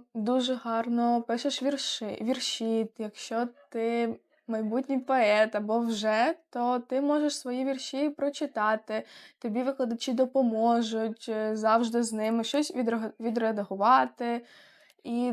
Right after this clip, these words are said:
ти можеш з ними виступити. І, в принципі, що ще? Нещодавно от ми ходили, дивилися відкриття, м, в університеті, е, но-, нової, м, с-, е, нової світильні, якщо не помиляюсь, е,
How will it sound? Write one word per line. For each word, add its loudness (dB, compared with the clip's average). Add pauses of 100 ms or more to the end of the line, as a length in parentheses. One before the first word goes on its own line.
ти 0
можеш 4
з 2
ними 2
виступити. -2 (440)
І, -6
в -8
принципі, 0
що -4
ще? 2 (540)
Нещодавно 4
от -2
ми 0
ходили, -4
дивилися -4
відкриття, -2
м, -8 (220)
в -4
університеті, 2
е, 2 (600)
но-, -2
нової, 0 (1500)
м, -2
с-, -2
е, 4
нової 4
світильні, -2
якщо -6
не -4
помиляюсь, 0
е, 0